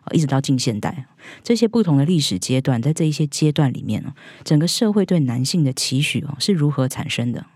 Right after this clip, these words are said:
啊，又是怎么变化的，啊，以及这一些期许哦，对整个社会带来了什么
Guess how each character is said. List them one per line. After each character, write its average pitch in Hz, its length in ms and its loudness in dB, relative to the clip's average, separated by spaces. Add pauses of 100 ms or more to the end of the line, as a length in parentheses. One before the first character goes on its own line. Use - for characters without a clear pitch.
(420)
啊， - 80 -2
又 165 100 4
是 202 120 4
怎 147 100 0
么 113 100 0
变 139 220 2
化 127 240 -2
的， 64 180 -12 (340)
啊， 143 120 2
以 139 120 2
及 156 140 0
这 214 140 2
一 208 100 4
些 190 220 2
期 143 300 0
许 - 180 -2
哦， 143 220 -8
对 151 140 2 (220)
整 - 140 -8
个 117 60 -6
社 165 180 2
会 165 100 4
带 139 160 0
来 120 120 -2
了 110 80 -4
什 - 120 -6
么 - 60 -8